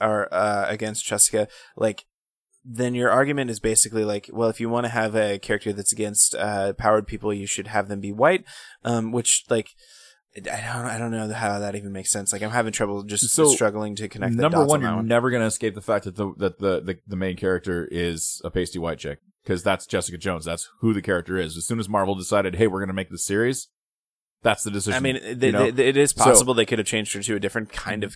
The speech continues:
Speaker 1: eh, like,
Speaker 2: Sure,
Speaker 1: they
Speaker 2: but
Speaker 1: could have changed her race or something like that, but I don't know what that sense that would make. So.
Speaker 2: No, I don't think it would make a ton of sense at all. And I, honestly, to me, I'll even disagree with you on this. I don't think the most stereotypical example was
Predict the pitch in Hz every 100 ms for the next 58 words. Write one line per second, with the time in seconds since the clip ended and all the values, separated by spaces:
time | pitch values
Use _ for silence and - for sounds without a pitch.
0 | - 117 110 110 - - - 147 107 143
1 | - 135 123 117 101 110 120 104 101 98
2 | 92 95 95 104 98 - - - - -
3 | _ - 104 98 98 95 95 - 110 98
4 | 101 98 92 104 - _ - 139 135 139
5 | 127 127 123 120 113 104 92 95 85 85
6 | 76 73 87 113 113 107 _ - 101 120
7 | 165 - - 135 127 - 170 269 - 165
8 | 120 - _ _ _ 147 185 131 131 156
9 | 165 147 127 127 135 123 120 113 107 -
10 | 117 110 123 135 - 113 113 107 - 101
11 | 95 98 95 95 90 95 90 92 85 92
12 | 95 92 85 -